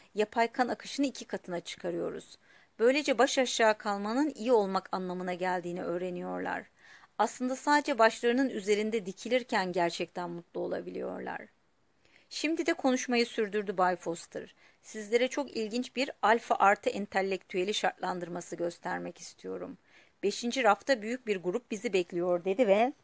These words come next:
zemin kata inmeye başlamış olan iki çocuğa,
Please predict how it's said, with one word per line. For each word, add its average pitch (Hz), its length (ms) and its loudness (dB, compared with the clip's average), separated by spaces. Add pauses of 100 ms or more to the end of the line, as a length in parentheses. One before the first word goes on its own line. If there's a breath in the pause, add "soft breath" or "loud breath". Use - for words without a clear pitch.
(680 soft breath)
zemin 247 380 6
kata 247 600 6
inmeye 214 340 6
başlamış 220 400 4
olan 190 180 2
iki 190 180 -6
çocuğa, 202 560 4